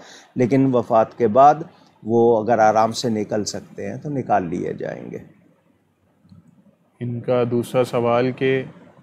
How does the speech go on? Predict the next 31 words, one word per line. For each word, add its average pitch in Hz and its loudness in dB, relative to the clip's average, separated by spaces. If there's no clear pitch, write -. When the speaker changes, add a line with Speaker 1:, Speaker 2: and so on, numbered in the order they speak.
Speaker 2:
आँखों 123 -4
की 131 -2
रोशनी 120 -4
और 117 -2
बीनाई 117 -2
के 123 -4
लिए 120 -2
कोई 120 -2
दुआ 120 -2
बता 117 -4
दीजिए। 117 -10
Speaker 1:
दोनों 180 6
उंगलियां 165 6
इस 160 0
तरह 151 2
जोड़ा 120 4
कीजिए, 120 2
ये 127 6
कलमे 123 2
वाली 117 2
उंगलियां, 123 -2
इस 139 -6
पे 135 -2
पढ़ें 120 2
दुरूद 110 0
शरीफ 120 -2
कम 160 2
अज़ - -2
कम 147 -4
तीन 127 -2
मरतबा। 90 -8